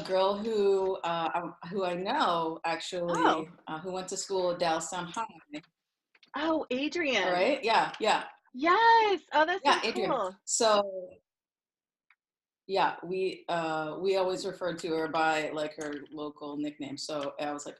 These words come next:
Speaker 1: "Oh, yeah, Adrian, that's it." <laughs> But,
Speaker 2: That's
Speaker 1: um,
Speaker 2: so
Speaker 1: yeah,
Speaker 2: cool.
Speaker 1: so, so that was pretty cool.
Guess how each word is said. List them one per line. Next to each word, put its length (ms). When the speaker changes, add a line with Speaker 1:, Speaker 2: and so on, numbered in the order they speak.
Speaker 1:
"Oh, 120
yeah, 200
Adrian, 400
that's 300
it." 260
<laughs> 800
But, 200
Speaker 2:
That's 100
Speaker 1:
um, 460
Speaker 2:
so 160
Speaker 1:
yeah, 220
Speaker 2:
cool. 200
Speaker 1:
so, 140
so 60
that 140
was 140
pretty 260
cool. 360